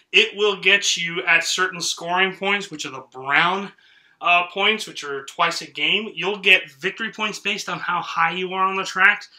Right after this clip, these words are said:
as well as any resources at the level and everything below, um, your, the, the, the track you're on. Now, the thing that's interesting with this game is you actually have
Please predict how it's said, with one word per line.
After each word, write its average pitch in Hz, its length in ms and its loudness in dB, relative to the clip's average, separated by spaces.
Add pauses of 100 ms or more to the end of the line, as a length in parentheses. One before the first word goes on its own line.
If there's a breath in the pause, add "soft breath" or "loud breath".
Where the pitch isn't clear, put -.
(360 loud breath)
as 160 160 0
well 170 180 2
as 170 140 2
any 175 200 -2
resources 151 960 -4 (380 soft breath)
at 151 180 -2
the 156 100 0
level 170 600 4 (140)
and 156 140 -4
everything 160 420 -4
below, 143 440 0 (680)
um, 131 480 2 (1120)
your, 139 640 -2
the, 135 260 -8
the, 131 240 -10
the 139 140 -12
track 151 360 0 (160)
you're 147 260 -6
on. 131 200 -2 (640 loud breath)
Now, 160 120 4
the 160 100 -2
thing 262 200 4
that's 233 180 2
interesting 214 420 -2
with 175 120 -4
this 147 160 -6
game 156 280 0
is 185 240 0 (400 loud breath)
you 165 220 0
actually 202 640 4
have 170 760 6